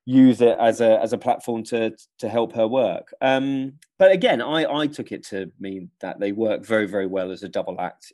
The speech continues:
It's normally probably easier to organise a,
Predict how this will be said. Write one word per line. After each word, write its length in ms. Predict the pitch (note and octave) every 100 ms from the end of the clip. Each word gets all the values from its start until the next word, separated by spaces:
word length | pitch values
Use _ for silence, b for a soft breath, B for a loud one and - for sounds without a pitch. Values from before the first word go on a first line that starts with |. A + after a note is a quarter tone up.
| -
It's 220 | D#2+ -
normally 520 | A2+ G#2 F#2 F#2 F2+ _ _
probably 380 | A#2 F2+ E2+ F#2
easier 440 | G2+ G2+ F2+ F2+
to 300 | F2 G2 F2
organise 680 | - G2 F2 F#2 F2 F2 E2 - -
a, 360 | F2 E2+ E2+